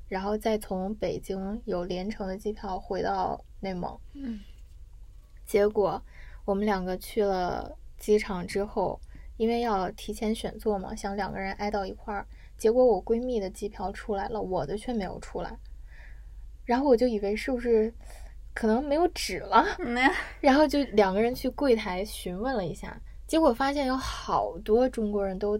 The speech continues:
Speaker 1: 在聚在那儿，然后就，就问说为什么就是没有他的票，没有他的票。
Speaker 2: 大家有各种各样的问题。
Speaker 1: 对，就是都聚在那儿，然后问那个，询问那个柜，柜员嘛。
Speaker 2: 嗯。
Speaker 1: 然后他们说，其实就是，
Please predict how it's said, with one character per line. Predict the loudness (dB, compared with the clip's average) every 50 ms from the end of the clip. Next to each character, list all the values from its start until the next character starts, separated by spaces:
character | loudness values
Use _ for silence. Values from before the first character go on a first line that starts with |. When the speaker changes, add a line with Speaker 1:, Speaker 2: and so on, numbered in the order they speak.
| -2 -6 -14
Speaker 1:
在 | -8 -4 -4 -4
聚 | -4 -2 2 2 2
在 | 2 2 -2
那 | -2 -4 -4
儿， | -4 -6 -8 -12 -16 -16 -16 -14 -12 -6
然 | -2 0 0
后 | 0
就， | 4 4 4 4 2 0 -10 -14 -14 -12 -2
就 | 2 4 4 4
问 | 4 4 2 2 0
说 | -2 -2 -2 -2
为 | 0 2 0
什 | 0 0
么 | -2 -2 -4 -4
就 | -4 -6 -6
是 | -4
没 | -4 -2
有 | -2 -2 -2
他 | -4 -4
的 | -6 -8
票， | -6 -4 -4 -2
没 | -2 -2
有 | -4 -4
他 | -6 -6 -10
的 | -10
票。 | -8 -4 -4 -4 -4 -6 -10 -6
Speaker 2:
大 | -4 -2
家 | 0
有 | 0 -2
各 | 0 -2 -2
种 | -2 -2 -4
各 | -4
样 | -6 -6
的 | -4
问 | -6 -6 -8
题。 | -8 -10 -10 -12 -12 -12 -12 -12 -4
Speaker 1:
对， | 2 4 6 6 4 2 2
就 | 4 2
是 | 4
都 | 4 4 2 2 2
聚 | 0 0 -2 0
在 | 0 0 -2
那 | -2 -2
儿， | -2 -2
然 | -2 -2
后 | 0 0 0
问 | 2 2 2 2 2
那 | 0 -2
个， | -2 -4
询 | -4 -4 -6 -4 -2
问 | -2 -2 -2
那 | -2 -2
个 | -4 -4 -6
柜， | 0 2 2 2 2
柜 | 2 2 2 2
员 | 2 2 -2 -4
嘛。 | -4 -6 -6 -4
Speaker 2:
嗯。 | -4 -4 -6 -6 -8 -10 -12 -14 -14 -14 -14 -14 -14 -14 -14 -14 -14 -6
Speaker 1:
然 | 2 2 2
后 | 2
他 | 2 0 -2
们 | 0 0 0
说， | 0 0 0 2 2 2 0 -2 -4 -10 -14 -14
其 | -8 -8 -6
实 | -4 -4 -4
就 | -2 0 0 0
是， | 0 0 -4 -4 -6